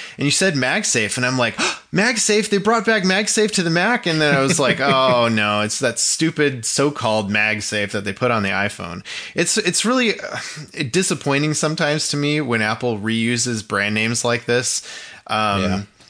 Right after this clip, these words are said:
Speaker 1: you know, I mean, and, and there's been a lot that they've reused. Uh, for example, iBook, you know, iBook used to be an Apple laptop, and then it
Speaker 2: Yep.
Speaker 1: became a book platform that Apple did for a while.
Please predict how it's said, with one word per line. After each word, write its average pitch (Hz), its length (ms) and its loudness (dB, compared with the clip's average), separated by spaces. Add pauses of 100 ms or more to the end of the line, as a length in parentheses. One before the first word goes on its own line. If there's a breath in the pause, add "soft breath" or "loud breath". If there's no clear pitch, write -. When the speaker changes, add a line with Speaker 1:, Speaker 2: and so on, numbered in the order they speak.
Speaker 1:
you 127 160 -2
know, 107 160 2
I 104 140 0
mean, 147 320 0
and, 143 360 -6
and 151 160 0
there's 156 220 2
been 139 280 -2
a 160 60 4
lot 127 300 0
that 113 140 0
they've 107 180 0
reused. 113 720 0
Uh, 104 300 0
for 123 140 -6
example, 120 500 0
iBook, 123 520 0 (300)
you 131 140 0
know, 107 260 0
iBook 139 400 0
used 139 220 0
to 127 80 0
be 139 320 2
an 123 280 0
Apple 143 300 0
laptop, 113 580 0 (360 loud breath)
and 127 160 0
then 151 100 2
it 160 140 0
Speaker 2:
Yep. 147 120 2
Speaker 1:
became 147 720 0
a 127 360 2
book 117 540 -4
platform 113 840 0
that 107 140 0
Apple 104 600 -2
did 107 380 -2
for 101 360 -2
a 104 80 -4
while. 98 540 0